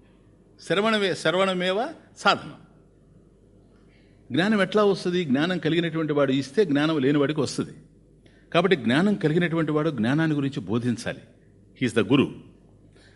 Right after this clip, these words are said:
అతను మనకు అందించినటువంటి జ్ఞానాన్ని మనం జీర్ణం చేసుకోవాలి. అక్కడ శిష్యుడు అవుతూ ఉంటాడు. కాబట్టి జీవితంలో మోక్షము నాకు గమ్యము, మోక్షమే నాకు పరమ పురుషార్థము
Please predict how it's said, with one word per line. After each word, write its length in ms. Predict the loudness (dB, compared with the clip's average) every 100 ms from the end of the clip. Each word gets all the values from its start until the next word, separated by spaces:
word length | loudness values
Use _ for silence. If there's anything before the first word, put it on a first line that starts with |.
| -2
అతను 260 | 0 2 2
మనకు 240 | 2 2
అందించినటువంటి 640 | 2 2 2 2 2 2 2
జ్ఞానాన్ని 500 | 2 2 2 2 2
మనం 340 | 2 2 -2 -8 -20 -14
జీర్ణం 320 | 0 2 4
చేసుకోవాలి. 680 | 2 0 -4 0 2 2 -2 -16 -20 -20 -20 -20 -10
అక్కడ 200 | -6 -2
శిష్యుడు 340 | 0 0 4 4
అవుతూ 220 | 4 0
ఉంటాడు. 340 | -2 -4 -10 -16 -20 _ _ _ _ -2
కాబట్టి 260 | -2 0 -4
జీవితంలో 880 | -4 -2 0 0 -2 0 -2 -2 -6 -12
మోక్షము 840 | -2 2 2 0 -2 2 4 2 2
నాకు 300 | 0 0 -2
గమ్యము, 800 | 0 0 0 0 2 2 0 -10 -10 0
మోక్షమే 500 | 0 0 -2 0 0
నాకు 260 | 0 0
పరమ 280 | -2 0 0
పురుషార్థము 880 | -2 -6 -4 -4 -6 -6 -4 -2 -4